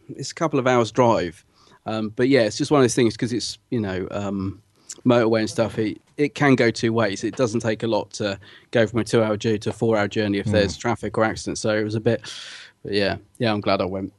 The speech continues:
Speaker 2: Yeah.
Speaker 1: Yeah. But you,
Speaker 2: I
Speaker 1: but you've got some good stuff coming up this, next, this weekend, haven't you?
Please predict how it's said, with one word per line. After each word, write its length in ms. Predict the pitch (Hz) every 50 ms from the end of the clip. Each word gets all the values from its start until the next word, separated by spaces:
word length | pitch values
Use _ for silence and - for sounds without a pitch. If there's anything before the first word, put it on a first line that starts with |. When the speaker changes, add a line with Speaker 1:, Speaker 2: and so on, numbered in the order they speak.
| _
Speaker 2:
Yeah. 200 | - - 95 92 92 104
Speaker 1:
Yeah. 100 | 107 107 - - - - - -
But 80 | 143
you, 100 | 147 165 143
Speaker 2:
I 40 |
Speaker 1:
but 100 | 143 156
you've 200 | 156 170 185 - -
got 140 | 175 151 -
some 160 | - 147 143
good 140 | 165 160 -
stuff 220 | - 160 135 -
coming 240 | - 170 147 147 139
up 120 | 127 104
this, 240 | 120 139 151 - - - - - -
next, 320 | - 135 135 - - - -
this 180 | 151 151 - -
weekend, 300 | 104 104 - 90 87 139
haven't 180 | 175 - -
you? 120 | 110 90